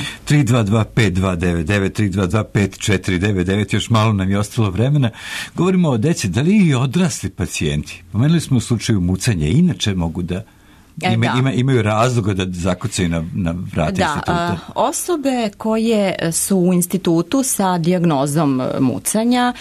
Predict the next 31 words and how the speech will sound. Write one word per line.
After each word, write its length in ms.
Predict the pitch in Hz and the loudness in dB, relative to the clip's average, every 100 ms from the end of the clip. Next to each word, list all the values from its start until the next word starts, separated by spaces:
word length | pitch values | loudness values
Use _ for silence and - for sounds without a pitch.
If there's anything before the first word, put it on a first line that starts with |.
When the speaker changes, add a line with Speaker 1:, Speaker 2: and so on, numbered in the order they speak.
| - - | -16 -6
Speaker 2:
e, 60 | 151 143 139 139 - | -2 0 0 -2 -2
jesu 480 | 147 156 202 220 262 | 0 0 0 0 0
uglavnom 560 | - 160 226 330 226 147 | 0 0 0 2 2 0
starije, 720 | - 143 123 151 196 254 262 | -2 -2 0 0 2 0 -2
koje 200 | - 170 | -2 -2
su 180 | 151 170 | 0 -2
u 140 | 147 160 | 2 2
metodi, 640 | 156 - 143 143 139 - | 0 0 -2 0 -2 -2
e, 180 | 143 139 | -4 -4
po 200 | 127 156 | -2 -2
doktoru 340 | 139 135 135 135 | 0 -2 -4 -2
Švarcu 380 | 180 - - | -2 -2 -4
koju 160 | 151 139 | -2 -2
sam 180 | - 139 | 0 -2
pomenula. 540 | 123 123 117 135 190 226 - | 0 0 2 2 0 -2 -4
Naravno, 340 | 165 143 151 143 | -2 0 -2 0
ima 220 | 143 131 | 0 0
i 60 | 120 | -2
dece 480 | 113 113 - 214 269 - - | -6 -6 -2 -2 -2 -12 -4
koja 200 | 151 123 | 0 2
mogu, 480 | 135 127 135 143 147 | 2 2 2 2 0
e, 100 | 139 | 0
za 80 | 151 | 0
koju 200 | 139 131 | -2 -2
postoji 520 | 147 - 143 139 135 | -4 0 0 0 -2
određena, 600 | 139 123 143 143 139 135 - - - | -2 0 0 2 2 0 -4 -16 -6
e, 100 | 143 | -6
forma, 500 | 151 147 - 139 131 | -2 -2 0 0 0
e, 600 | - 139 135 127 127 - | -2 0 0 0 0 0
metode 600 | 135 139 139 - 123 123 | 2 2 2 0 0 -2
pomenute 600 | 139 123 135 143 135 139 | 0 0 2 2 0 -4